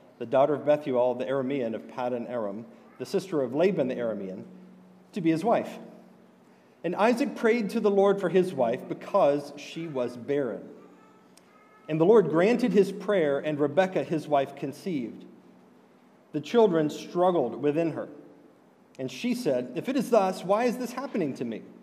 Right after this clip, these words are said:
So she went to inquire of the Lord, and the Lord said to her, "Two nations are in your womb, and two peoples from within you shall be divided.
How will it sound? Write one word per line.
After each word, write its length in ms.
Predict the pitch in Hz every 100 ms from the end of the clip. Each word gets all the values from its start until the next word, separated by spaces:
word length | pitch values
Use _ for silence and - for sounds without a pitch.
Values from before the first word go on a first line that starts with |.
| - _ _ _ _ _ _
So 200 | - 160
she 140 | 156
went 220 | 160 170 -
to 120 | 170
inquire 440 | 156 156 143 135
of 180 | 147 135
the 60 | 143
Lord, 480 | 175 170 120 117 - - -
and 140 | 156
the 80 | 139
Lord 340 | 143 175 208 185
said 320 | - 196 170
to 80 | 139
her, 220 | 123 - - - - _ _ _ -
"Two 400 | - 233 233 -
nations 960 | 147 170 220 - 165 113 90 - - - _ _
are 100 | 127
in 180 | 135 131
your 140 | 139 156
womb, 380 | 220 165 110 - - - - - - _ _ _ _ _
and 220 | 151 143
two 200 | - 262
peoples 480 | 254 254 254 214 185
from 220 | - 202
within 280 | 180 175 208
you 120 | 180 160
shall 340 | - 175 175
be 320 | 160 165 160
divided. 640 | 135 135 117 151 143 110